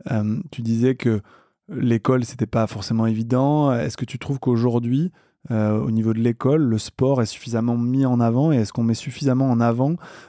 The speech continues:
euh, moi ma femme est prof, euh, en collège, hein, de, d'éducation physique et sportive,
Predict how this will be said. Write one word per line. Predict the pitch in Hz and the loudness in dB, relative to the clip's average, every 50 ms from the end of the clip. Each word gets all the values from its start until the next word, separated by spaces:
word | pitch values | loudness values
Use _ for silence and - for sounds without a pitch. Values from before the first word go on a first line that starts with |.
| _ - - | _ -4 -2
euh, | 120 113 110 110 110 | 0 2 2 2 2
moi | 113 120 120 | 2 2 2
ma | 113 | 2
femme | 104 - 123 113 104 | 0 0 0 0 0
est | 98 | -2
prof, | - - - 123 117 - - - - - - | -2 -2 -2 -2 -2 -2 -8 -16 -16 -12 -10
euh, | 147 131 107 104 101 107 - | -8 -6 -6 -6 -6 -8 -8
en | - 107 | -8 -8
collège, | 104 - 107 107 117 131 131 120 | -4 -2 0 2 2 2 2 0
hein, | 113 113 | 0 0
de, | 107 101 101 98 98 101 | 0 0 -2 -2 -2 -4
d'éducation | 104 104 107 107 104 110 - 110 - - 120 | -2 -2 -2 -2 -2 -2 -2 -2 -2 -4 -6
physique | 110 - 120 117 113 - | -6 -4 -2 -2 -2 -2
et | 113 | -4
sportive, | - - 113 - - - - 170 185 143 | -6 -6 -8 -8 -6 -4 -2 -2 -2 -2